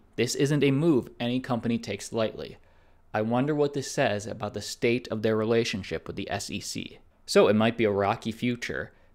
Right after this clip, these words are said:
just for their U S potential, at least in the short term. Again, it, we don't have any clarity, so we don't know.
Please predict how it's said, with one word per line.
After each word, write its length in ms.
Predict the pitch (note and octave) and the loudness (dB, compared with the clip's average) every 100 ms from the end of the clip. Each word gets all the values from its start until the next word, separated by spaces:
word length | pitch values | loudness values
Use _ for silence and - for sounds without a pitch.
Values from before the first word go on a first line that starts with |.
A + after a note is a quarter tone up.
| - | -2
just 320 | A#2 A#2 - | 2 2 0
for 160 | - A#2 | -2 2
their 160 | A2 | 2
U 380 | G#2 G#2+ C#3 C3 | 2 2 6 8
S 260 | C3+ C3+ - | 6 4 -8
potential, 540 | - - - - G2+ | -10 -10 -8 -6 -4
at 120 | G#2 | -2
least 300 | A2+ C3+ C#3+ | 0 0 -2
in 100 | C3+ | -4
the 40 | C3 | -4
short 320 | - D3+ B2 | 0 0 0
term. 240 | - G2 F#2+ | -4 -10 -10
Again, 500 | G#2 B2 A#2+ G2 - _ _ _ - | -2 0 0 -4 -12 _ _ _ -10
it, 180 | G#2+ A2 | -6 -2
we 120 | B2 | 4
don't 140 | C3 | 4
have 80 | B2+ | 4
any 100 | A#2 | 2
clarity, 560 | G#2+ - C3 A2 E2 - | 0 6 8 8 4 -6
so 140 | - | -2
we 100 | A2+ | 2
don't 160 | A2 G#2 | 2 2
know. 300 | G#2+ C#2+ - | 0 -2 -6